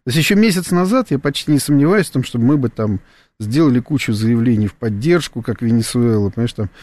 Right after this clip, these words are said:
появились бы наши Ч В Кшники, как в Венесуэле, там по-, из, из портов отправились бы корабли там с, с гуманитарной помощью.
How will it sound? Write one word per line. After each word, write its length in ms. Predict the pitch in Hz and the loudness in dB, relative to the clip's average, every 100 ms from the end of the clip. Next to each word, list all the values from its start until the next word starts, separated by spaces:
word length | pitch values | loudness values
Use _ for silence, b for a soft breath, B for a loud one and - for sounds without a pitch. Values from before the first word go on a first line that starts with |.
| B B | B B
появились 440 | 135 147 170 147 120 | 2 2 4 2 2
бы 120 | 131 | 4
наши 260 | 143 123 120 | 4 0 -4
Ч 140 | - | -2
В 120 | 117 | -2
Кшники, 560 | 113 180 180 156 135 131 | 0 0 0 0 -4 -4
как 220 | 127 117 | -6 -4
в 40 | 123 | 0
Венесуэле, 840 | 127 117 - 123 123 113 101 90 b b b | 0 0 0 0 2 2 0 -4 b b b
там 140 | 107 101 | -8 -4
по-, 200 | 131 135 | 0 0
из, 220 | 131 127 | 0 0
из 160 | 135 147 | 0 0
портов 460 | - 156 - 185 - | 0 -2 2 0 2
отправились 540 | 135 - 143 127 120 | -2 0 2 2 2
бы 140 | 110 120 | 0 -2
корабли 560 | - 139 147 139 156 | 0 0 2 0 0
там 260 | 139 123 117 | 0 -2 -2
с, 120 | - | -4
с 160 | 123 113 | -6 -2
гуманитарной 680 | 131 131 127 - 120 117 113 | 2 2 2 0 0 2 0
помощью. 560 | 127 110 101 - 101 | 0 0 0 -4 -8